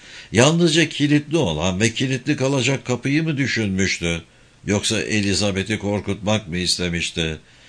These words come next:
Belki de bir şey arıyordu odada. Derek de kendinin iki kat yukarıdaki odaları aramaları gibi.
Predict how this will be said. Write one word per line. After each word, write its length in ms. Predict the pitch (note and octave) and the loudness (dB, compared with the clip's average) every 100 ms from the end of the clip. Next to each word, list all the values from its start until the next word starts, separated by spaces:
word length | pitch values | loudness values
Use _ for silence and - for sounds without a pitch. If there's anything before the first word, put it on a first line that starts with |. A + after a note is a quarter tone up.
| - - | -20 -10
Belki 340 | C#2+ D#2 D#2 G#2+ | -4 -4 -2 -2
de 160 | B2 | 0
bir 100 | B2+ | 2
şey 240 | B2 E3+ F3 | 2 2 2
arıyordu 520 | D#3+ C#3+ A2 G#2 F#2+ | 2 2 2 2 0
odada. 560 | F#2 F2+ F#2 E2+ E2+ F2 - _ _ _ _ - _ - - - - - | 0 0 0 0 -2 -6 -14 _ _ _ _ -20 _ -20 -20 -20 -14 0
Derek 500 | A#2+ G3 C3+ - E2 | 4 4 2 -2 -4
de 120 | E2+ | -2
kendinin 600 | - G2 F2 E2+ F#2 G#2 | 0 2 2 2 2 0
iki 220 | A2+ E3+ | 0 0
kat 260 | E3+ D#3 D3+ | 0 0 0
yukarıdaki 640 | C#3+ C#3+ D3 C3+ C#3+ D3 | -2 2 0 0 0 0
odaları 500 | C#3 C3 C#3 C#3 C#3 | 0 0 -2 -2 -2
aramaları 640 | E2+ B2 C3 B2+ B2 B2+ | -2 -2 -2 0 0 0
gibi. 340 | B2 E2 D#2 | 0 0 -2